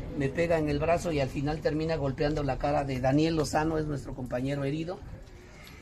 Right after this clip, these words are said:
Y cuando ya está todo este destrozo hecho, finalmente se retiran y nos dicen: "Vamos a regresar y si los volvemos a ver los vamos a matar, hijos de su puta madre". Corren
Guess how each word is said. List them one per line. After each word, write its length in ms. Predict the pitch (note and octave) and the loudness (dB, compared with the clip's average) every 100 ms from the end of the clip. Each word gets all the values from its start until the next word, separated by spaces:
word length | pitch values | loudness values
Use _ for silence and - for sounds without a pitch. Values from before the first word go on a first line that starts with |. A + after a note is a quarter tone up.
| - - - | -18 -12 4
Y 340 | G#3+ B3 C4+ - - - | 10 10 8 0 -18 -4
cuando 340 | G3 D#3+ D#3+ | 2 4 4
ya 500 | D3+ G3+ G#3+ A3+ A#3+ | 4 4 6 6 4
está 380 | A3+ D3+ - A3+ | 2 0 2 2
todo 480 | A#3+ A#3 A#3 G#3+ G#3 | 4 4 6 4 4
este 300 | G#3+ G#3 A#3 | 2 0 0
destrozo 520 | F#3 - G3+ G3 A3 | 0 0 0 2 4
hecho, 380 | A3+ A3 B3 D4+ - - - - | 4 4 4 4 -4 -20 -12 -2
finalmente 440 | D#3+ F3+ F#3+ F#3+ | 0 2 0 -4
se 140 | E3 D#3+ | -2 0
retiran 460 | C#3+ C#3+ F3+ F#3 | 0 2 6 6
y 40 | D#3 | 6
nos 200 | C3+ C3+ | 4 4
dicen: 340 | D#3 F3 C#3+ - - - - - - | 4 4 2 0 -10 -12 -12 -12 -8
"Vamos 340 | - F#3+ A#3 A3 | 4 8 8 8
a 60 | |
regresar 460 | E3+ D3 D3+ D3 G3 | 4 4 4 6 4
y 80 | F#3 | 4
si 100 | D#3+ | 0
los 220 | C3+ C3 | 0 2
volvemos 440 | C3+ C#3+ F#3+ G3+ | 2 4 4 4
a 60 | E3+ | 2
ver 140 | E3+ | 2
los 160 | F3+ D#3+ | 2 4
vamos 280 | E3 E3 D#3+ | 2 2 2
a 60 | |
matar, 320 | C#3 C3+ D3+ D3+ | 4 4 2 0
hijos 240 | C3 B2+ | 0 -2
de 80 | B2+ | -2
su 160 | C3 | -4
puta 300 | B2+ C#3 C#3 | -6 0 4
madre". 260 | C3+ D3 C#3 - - - - - - - - | 4 4 0 -6 -16 -14 -14 -16 -18 -18 2
Corren 460 | A3 A#3 A#3+ C#4 | 6 8 8 6